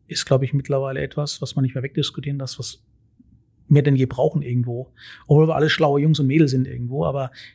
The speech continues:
der Wissenszuwachs von draußen und eben nicht nur aus der Bauwirtschaft oder aus den anderen Gewerken, sondern ganz simpel von allen. Alle haben Bezug zu Immobilien und das unterscheidet uns von vielen anderen Sachen. Ich hab keine Ahnung, wie Stahl produziert wird, außer wenn man sich, äh, das Zeugs einmal gesehen hat in der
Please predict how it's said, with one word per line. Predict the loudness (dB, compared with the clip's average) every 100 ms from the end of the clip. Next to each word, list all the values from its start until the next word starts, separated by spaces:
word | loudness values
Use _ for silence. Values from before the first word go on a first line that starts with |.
| -4
der | 0
Wissenszuwachs | 2 0 2 0 -2
von | -2 -4
draußen | -2 -2 0 0
und | -2
eben | -4 -4
nicht | -2 0
nur | 0
aus | 0 -2
der | -2 0
Bauwirtschaft | 0 2 2 0 -4 -6 -4
oder | -4 -4
aus | -6
den | -6
anderen | -4 -4 -4
Gewerken, | -4 -6 -4 -4
sondern | -2 -6
ganz | -6 -6
simpel | -4 -2 -2 -4 -12 _ _
von | -2 -2 0
allen. | 2 2 2 -2 -4
Alle | 0 2 2
haben | 0 0
Bezug | -2 -2 -2
zu | -2
Immobilien | 0 2 2 0
und | -4
das | -8
unterscheidet | -4 -4 -2 0 0
uns | 0
von | -2 -4
vielen | -2 -4
anderen | -2 0
Sachen. | 2 2 0 -2 -10 -20 _
Ich |
hab | -4
keine | 0 0
Ahnung, | 2 0
wie | 0
Stahl | 0 0 0
produziert | 0 -2 -4 -2
wird, | -2
außer | -2 -4 -6 -6
wenn | -8
man |
sich, | -8 -10 -8
äh, |
das | -6 -6 -4
Zeugs | -6 -6
einmal | -6 -4
gesehen | 0 2
hat | 2 0
in | -4
der | -6 -8